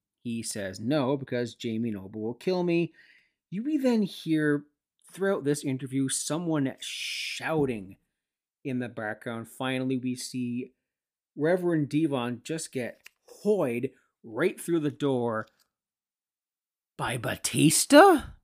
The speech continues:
who is a deacon no more, saying, "There's your respect," and takes off, seemingly to Monday Night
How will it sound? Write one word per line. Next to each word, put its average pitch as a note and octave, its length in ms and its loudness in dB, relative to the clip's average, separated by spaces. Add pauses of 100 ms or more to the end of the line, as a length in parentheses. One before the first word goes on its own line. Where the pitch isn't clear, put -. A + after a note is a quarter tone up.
(1900)
who E3+ 220 8
is D3 300 6
a C3 160 4 (180)
deacon D#3 680 6 (360)
no C#3 360 6
more, C3+ 400 8
saying, B2 500 4 (360)
"There's A#3 300 4
your F#3 140 4
respect," - 960 0 (280)
and A#2+ 180 -6
takes C3 400 -4
off, A2+ 420 -6 (640)
seemingly C4+ 600 2
to B3 180 0
Monday F3+ 400 4
Night E3+ 240 2